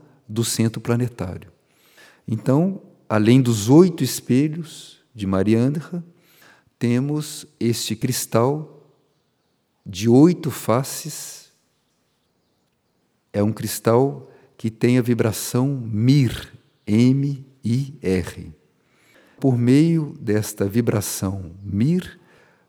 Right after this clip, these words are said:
podemos nos conectar com esse cristal que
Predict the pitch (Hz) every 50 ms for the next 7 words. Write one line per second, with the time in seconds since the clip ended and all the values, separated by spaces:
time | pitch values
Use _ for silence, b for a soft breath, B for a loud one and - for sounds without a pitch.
0 | b b - 107 107 101 104 104 107 113 113 113 110 107 104 101 - - 107 110
1 | 107 - - 113 107 110 113 - 123 - - 110 120 135 143 - - - b b
2 | b b b b b b b - - 101 101 101 101 - - 110 - - 135 131
3 | - - - 113 113 117 127 127 - b b b b b b b b b b b
4 | b b b _ - - 107 110 117 139 139 127 -